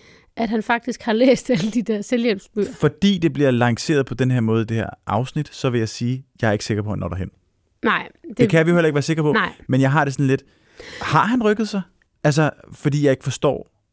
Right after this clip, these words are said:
Speaker 2: hvordan han rykker sig.
Speaker 1: Nej.
Speaker 2: Det må jeg bare sige.
Speaker 1: Nej, nej, men det ved vi ikke. Det kan
Speaker 2: Nej.
Speaker 1: svært, men han siger, men det som, det som, der
Speaker 2: Det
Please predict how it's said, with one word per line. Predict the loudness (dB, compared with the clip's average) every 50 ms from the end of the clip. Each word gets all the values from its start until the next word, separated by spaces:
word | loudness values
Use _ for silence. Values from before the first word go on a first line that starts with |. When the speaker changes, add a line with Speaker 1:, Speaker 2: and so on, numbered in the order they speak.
| _ _ _ _
Speaker 2:
hvordan | -2 0 2 2 2 2
han | 0 -2 -2
rykker | -2 -2 -2 -4
sig. | -6 -10 -16 _ _ _ _ _ _ _ -2 0
Speaker 1:
Nej. | 0 2 2 0 -2 -4 -6 -14 -20 -20 _ _ _ _ _ _ _ _ _ _ _ _
Speaker 2:
Det | -2 0
må | 0
jeg | 2
bare | 2 0
sige. | -2 -4 -6 -2
Speaker 1:
Nej, | -2 0 0 0
nej, | 0 -2
men | 0 0
det | 0 2
ved | 4 4 4
vi | 4 2
ikke. | 2 2 0
Det | -2 0
kan | 0 2 2
Speaker 2:
Nej. | 2 2 0
Speaker 1:
svært, | 2 0 0 0 -2 -4 -2
men | 0 2
han | 2 2
siger, | 0 0 0 0 0
men | 0 0 -2 -2 0 0
det | -2 -2
som, | 0 -2 -4 -4 -4 -2
det | -2 -2 -2
som, | -2 -4
der | -4 -4
Speaker 2:
Det | -4